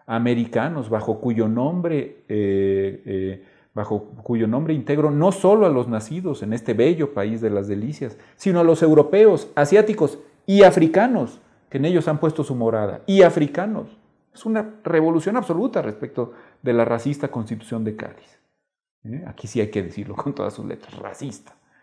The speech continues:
en el tema de los afroamericanos. Y por otro lado, vamos a mantener cortes que mantengan unido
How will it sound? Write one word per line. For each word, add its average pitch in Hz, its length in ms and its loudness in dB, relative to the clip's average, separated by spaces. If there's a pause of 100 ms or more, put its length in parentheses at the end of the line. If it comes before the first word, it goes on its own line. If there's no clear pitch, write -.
(220)
en 95 140 -12
el 92 100 -10
tema 87 320 -10
de 110 160 -12
los 90 160 -10
afroamericanos. - 880 -20 (420)
Y 117 120 -10
por - 180 -4
otro 156 200 -4
lado, 131 360 -6 (400)
vamos 107 340 -8
a 180 40 -6
mantener 147 560 -8 (260)
cortes 104 500 -6
que - 160 -2
mantengan 95 600 -6
unido 123 400 -4